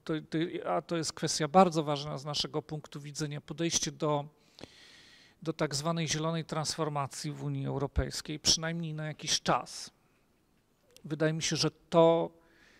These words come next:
chyba jednak będzie się musiało bardzo w zasadniczy sposób zmienić.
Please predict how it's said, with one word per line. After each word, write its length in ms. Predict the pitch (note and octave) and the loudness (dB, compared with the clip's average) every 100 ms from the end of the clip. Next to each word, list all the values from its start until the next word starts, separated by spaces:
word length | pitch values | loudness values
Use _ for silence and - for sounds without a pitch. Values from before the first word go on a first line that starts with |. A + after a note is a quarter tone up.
| - _ _ | -20 _ _
chyba 600 | - - F3+ F3+ E3 D#3 | -14 4 10 10 10 6
jednak 1200 | D3 C3+ D#3+ E3+ C#3 C#3 C#3 D3+ F3 - - - _ _ _ _ _ _ _ _ _ _ _ _ _ _ _ _ _ _ | 6 6 8 8 4 0 2 2 0 -6 -18 -20 _ _ _ _ _ _ _ _ _ _ _ _ _ _ _ _ _ _
będzie 280 | D3+ D#3+ D3+ | -4 -2 0
się 220 | - D#3+ | 0 0
musiało 420 | D#3 - E3+ D#3 | -4 0 4 4
bardzo 400 | C#3+ D#3 D3 D3+ | 4 0 0 -2
w 60 | C#3+ | -4
zasadniczy 560 | C#3+ - C#3 D3+ - | -6 -6 -6 -6 -6
sposób 440 | D3+ - - D#3 C3+ | -4 -4 -6 -6 -6
zmienić. 640 | C#3+ D3 B2 - - - | 0 0 0 -8 -14 -16